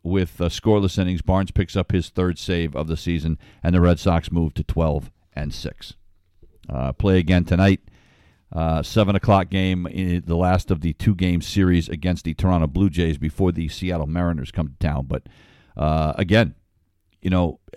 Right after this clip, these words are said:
Alex Cora said this yesterday after the game. He said, "Look, I've told you guys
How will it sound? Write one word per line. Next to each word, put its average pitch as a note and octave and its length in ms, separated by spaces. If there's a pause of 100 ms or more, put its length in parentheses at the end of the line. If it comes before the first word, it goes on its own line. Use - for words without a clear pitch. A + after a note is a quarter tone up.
(120)
Alex B2 300
Cora D3+ 280
said C#3 260
this C#3+ 260
yesterday A#2 540
after G#2+ 220
the A#2+ 100
game. A#2+ 380 (320)
He A#2+ 100
said, G#2+ 120
"Look, C#3+ 320 (840)
I've A2 260
told D#3+ 300
you C3 160
guys G#2+ 500